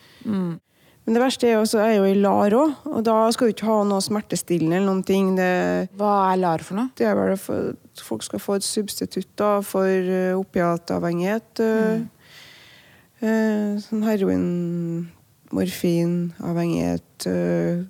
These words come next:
Speaker 2: Jeg fikk nå ikke noe smertestillende, for etter jeg
Speaker 1: Mm.
Speaker 2: begynte i lar, for da skulle jeg jo gå på metadon, men det hadde
Speaker 1: Mm.
Speaker 2: jeg mistet. Og jeg fikk ingenting. Og jeg ble trappet opp etter to måneder, etter å ligge og brøle og hyle og vedde på at han i sjette i koma hørte meg, altså.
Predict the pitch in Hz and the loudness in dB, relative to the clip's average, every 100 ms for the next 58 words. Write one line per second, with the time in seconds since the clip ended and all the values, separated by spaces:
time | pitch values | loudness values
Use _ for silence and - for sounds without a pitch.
0 | _ _ _ _ _ - 220 247 220 240 | _ _ _ _ _ -2 0 0 0 0
1 | 247 247 247 233 233 233 247 240 196 180 | 2 4 4 4 4 2 0 -2 -2 -2
2 | 160 170 185 165 208 202 175 170 170 185 | 0 0 0 -2 0 -2 -2 -4 -2 0
3 | 190 190 185 185 220 - - 190 160 160 | 0 0 0 0 -4 -12 -6 -2 0 0
4 | 175 - 170 170 170 180 165 165 262 302 | -2 0 0 0 0 -2 -4 0 0 2
5 | 240 208 226 190 185 175 - 202 269 - | 2 2 2 2 0 -2 -4 -2 -2 -4
6 | _ - - - - - - _ - - | _ -20 -20 -20 -20 -20 -20 _ -8 0
7 | 214 208 202 196 196 196 220 - _ _ | 2 2 2 2 0 -2 -6 -8 _ _
8 | _ - 277 247 262 285 294 - _ _ | _ -2 2 4 2 0 -4 -10 _ _
9 | - 233 226 220 220 - 247 247 - 180 | -2 2 2 2 0 -2 -2 -2 0 0
10 | 196 220 - 185 - 220 214 214 196 214 | 0 -4 -4 -4 0 0 2 0 0 0
11 | 285 302 302 240 226 208 190 180 _ _ | -2 -4 -4 -2 0 2 0 -2 _ _
12 | - 208 202 175 175 196 190 170 180 196 | -2 0 2 2 2 2 2 2 2 0
13 | - 180 190 190 180 - - 220 - 175 | -2 -2 0 0 -2 -2 -6 -8 -4 -2
14 | 175 214 175 160 202 277 - 185 202 156 | 0 0 2 2 0 0 0 -2 0 -2
15 | 160 | -4